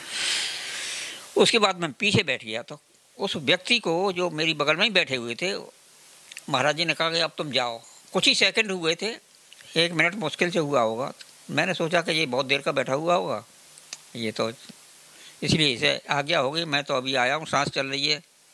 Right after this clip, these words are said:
थका हुआ हूँ, तो मुझे बैठने देंगे। कुछ ही second में मुझे आवाज़, आवाज़, आदेश हुआ कि "अच्छा, तुम भी जाओ।" स्वामी जी से कोई संपर्क हुआ नहीं था, कोई बातचीत नहीं हुई, सत्संग नहीं हुआ, और मैं केवल सत्संग की भावना से आया था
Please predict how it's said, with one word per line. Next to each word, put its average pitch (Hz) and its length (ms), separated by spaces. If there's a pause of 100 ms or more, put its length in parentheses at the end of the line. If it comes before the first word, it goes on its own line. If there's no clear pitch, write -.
(420)
थका - 180
हुआ 151 200
हूँ, 170 120
तो - 60
मुझे 120 220
बैठने 143 300
देंगे। 151 300 (440)
कुछ 175 160
ही 247 80
second 147 360
में 113 80
मुझे 113 240
आवाज़, 170 320 (420)
आवाज़, 147 360 (140)
आदेश 156 340
हुआ 165 200
कि 110 280 (400)
"अच्छा, - 300
तुम 180 240
भी 175 80
जाओ।" 175 280 (1600)
स्वामी 170 420
जी 180 100
से 196 160
कोई 185 180
संपर्क 156 440 (360)
हुआ 156 200
नहीं 143 140
था, 160 140
कोई 165 180
बातचीत 156 420
नहीं 135 160
हुई, 147 140
सत्संग 160 360
नहीं 131 240
हुआ, 147 380 (280)
और 147 120
मैं 165 200
केवल 175 300
सत्संग 165 440
की 175 120
भावना 135 340
से 135 140
आया 120 240
था - 220